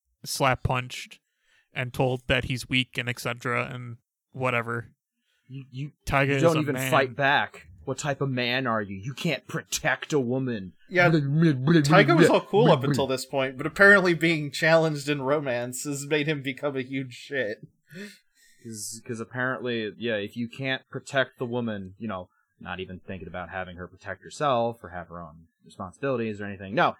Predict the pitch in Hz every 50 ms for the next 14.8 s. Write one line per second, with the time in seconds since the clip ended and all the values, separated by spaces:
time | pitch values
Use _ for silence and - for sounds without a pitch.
0 | _ _ _ 107 - 117 117 147 185 208 196 185 - 190 196 190 - - - -
1 | 185 190 - - 202 202 180 127 120 110 - - 120 117 120 131 151 147 131 117
2 | 156 165 160 139 160 147 120 98 85 - _ _ _ _ _ _ _ _ _ 113
3 | 127 160 160 143 - 120 107 95 - 104 135 135 123 104 95 85 - _ _ _
4 | _ _ 131 143 175 190 226 214 202 190 185 - 214 208 196 170 170 180 185 185
5 | 185 185 190 185 185 175 170 160 160 160 165 160 156 156 - 156 143 - - 175
6 | 170 160 156 151 147 - - 175 170 - 165 151 - - 156 151 151 147 147 147
7 | 143 131 135 139 139 135 - 147 139 131 135 143 147 143 139 135 131 127 127 131
8 | 135 127 - - 107 98 113 123 107 117 120 _ _ _ _ _ _ _ - 165
9 | 170 160 _ _ _ _ _ _ _ _ _ _ _ _ _ _ _ _ _ _
10 | _ _ _ _ _ _ _ _ _ _ _ _ _ - 175 185 190 165 151 147
11 | 139 143 - - 143 165 196 - 202 185 170 - - 156 147 147 139 - - -
12 | 131 123 123 127 127 131 - - _ _ _ _ _ _ _ _ _ - 139 143
13 | 147 151 151 147 151 - - - - 147 139 143 139 - - 139 135 135 127 127
14 | 127 131 135 - - 131 120 123 120 120 117 117 117 120 123 123